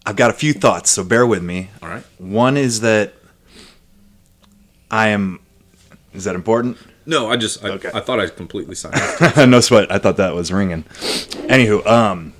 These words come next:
Speaker 1: I had an interesting interaction with someone I know at the bar, right?
Speaker 2: Mm-hmm.
Speaker 1: A fellow sort of regular at this bar.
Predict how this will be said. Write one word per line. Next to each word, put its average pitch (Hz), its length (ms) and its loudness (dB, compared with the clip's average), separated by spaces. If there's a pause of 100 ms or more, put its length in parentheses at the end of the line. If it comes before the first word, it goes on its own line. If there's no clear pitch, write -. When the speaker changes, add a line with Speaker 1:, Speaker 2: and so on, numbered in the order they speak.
(1500)
Speaker 1:
I 139 100 -4
had 160 180 0
an 147 100 0
interesting 139 520 0
interaction 95 880 -2
with 87 440 -6 (800)
someone 135 380 0
I 131 120 4
know 92 600 0 (560)
at 98 160 -12
the 92 60 -12
bar, 78 420 -8 (220)
right? 90 340 -8 (180)
Speaker 2:
Mm-hmm. 98 160 -18 (280)
Speaker 1:
A - 100 -16
fellow 110 920 2
sort 98 220 -6
of 85 140 -8
regular 95 480 -4
at 87 100 -8
this 90 180 -8
bar. 76 480 -12